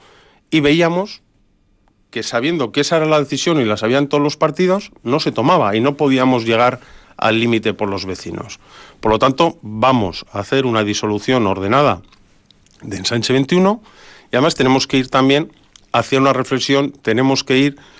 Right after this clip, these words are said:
hacia una transformación, hacia una sociedad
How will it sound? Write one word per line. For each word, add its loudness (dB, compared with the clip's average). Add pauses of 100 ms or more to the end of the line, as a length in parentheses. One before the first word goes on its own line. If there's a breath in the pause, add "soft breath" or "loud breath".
(280 loud breath)
hacia 0
una 2
transformación, 0
hacia -2
una 0
sociedad -2